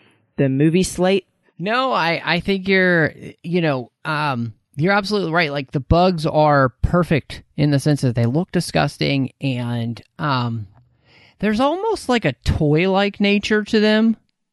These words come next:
Speaker 2: which I
Speaker 1: Mm-hmm.
Speaker 2: think kind of works for this movie. Again, this, this crazy sci-fi B movie,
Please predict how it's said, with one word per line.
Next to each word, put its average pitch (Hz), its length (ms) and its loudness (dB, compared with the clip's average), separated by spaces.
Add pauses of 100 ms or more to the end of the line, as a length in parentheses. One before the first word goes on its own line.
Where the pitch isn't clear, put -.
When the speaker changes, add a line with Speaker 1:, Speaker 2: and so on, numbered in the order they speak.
(480)
Speaker 2:
which 185 360 4
I 165 140 -2
Speaker 1:
Mm-hmm. 156 80 -2
Speaker 2:
think 190 260 -2
kind 185 220 0
of 135 160 -4
works 165 380 -2
for 214 160 2
this 214 180 0
movie. 226 400 2
Again, 175 460 2
this, 143 240 0 (560)
this 156 400 0 (840)
crazy 170 520 -2
sci-fi 160 640 0
B 147 320 0
movie, 127 640 2